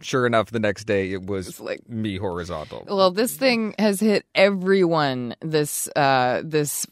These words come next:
Speaker 2: cold and flu season. I feel like everyone I've talked to has been knocked out by it, and it's, it's everything. It's head, chest, stomach, all across the board. Not fun.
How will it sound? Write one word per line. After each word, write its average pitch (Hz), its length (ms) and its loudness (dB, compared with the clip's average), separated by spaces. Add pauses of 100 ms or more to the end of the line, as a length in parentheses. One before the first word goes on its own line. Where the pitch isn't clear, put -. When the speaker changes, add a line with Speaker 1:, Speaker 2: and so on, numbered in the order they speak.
(120)
Speaker 2:
cold 175 260 4
and 170 160 0
flu 160 260 0
season. 147 580 -2
I 156 140 0
feel 180 240 2
like 160 240 2
everyone 185 420 2
I've 160 160 0
talked 156 280 2
to 151 60 -4
has 143 120 -2
been 139 200 -2
knocked 143 300 0
out 143 240 0
by 131 160 2
it, 131 280 0
and 135 180 -2
it's, 131 300 -8
it's 151 220 0
everything. 147 640 0
It's 131 300 -6
head, 151 360 0
chest, 151 360 2
stomach, 151 480 2
all 147 220 4
across 139 320 2
the 139 100 -6
board. 127 360 0
Not 127 240 2
fun. 113 400 -4